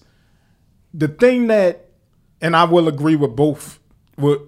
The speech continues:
Antonio just said, this may be the biggest event in the entire world. You know, the thing that makes wrestling events, the event,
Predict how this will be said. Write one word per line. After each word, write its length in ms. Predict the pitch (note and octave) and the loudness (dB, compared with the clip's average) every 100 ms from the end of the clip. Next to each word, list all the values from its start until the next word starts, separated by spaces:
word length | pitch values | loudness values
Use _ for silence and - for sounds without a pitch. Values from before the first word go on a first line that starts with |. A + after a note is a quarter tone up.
| - | -10
Antonio 580 | C3+ C3+ - C#3+ C#3 C3 | -6 -4 -4 -4 -2 -4
just 240 | B2 C3 - | -4 -6 -4
said, 160 | C3+ | -4
this 180 | C#3 C#3 | -4 -4
may 220 | E3+ F#3+ | -2 -2
be 200 | D3+ D3+ | -2 -4
the 100 | B2 | -6
biggest 840 | G2+ G#2 C#3 D3+ A#2 G2 - - A#2+ | -10 -6 -4 -4 -6 -12 -14 -16 -14
event 420 | A2 G#2 A2 F#2+ E2+ | -14 -12 -12 -14 -16
in 140 | A2 | -14
the 60 | G#2+ | -12
entire 500 | G#2 G2+ A2+ G#2+ F#2+ | -14 -12 -12 -12 -14
world. 420 | G#2 G#2 G2+ F#2+ _ _ _ _ _ _ _ _ _ _ - | -14 -14 -16 -20 _ _ _ _ _ _ _ _ _ _ -4
You 140 | F#3 | 2
know, 100 | F#3 | 4
the 120 | E3+ | 2
thing 240 | E3 B3+ A#3+ | 0 0 2
that 120 | G3+ | 0
makes 480 | F#3 F#3+ - - - _ _ _ _ _ - - - - | 2 -2 -2 -14 -18 _ _ _ _ _ -20 -18 -16 -16
wrestling 680 | - B2 E3 D#3 - C#3 B2+ C3 | -8 2 2 2 -4 -4 -6 -6
events, 720 | C3+ A2+ A#2 D#3 A2+ - - | -8 -6 -4 -4 -6 -14 -18
the 160 | - C#3 | -10 -8
event, 540 | B2+ A#2 A2+ D3+ A2 | -6 -6 -4 -4 -6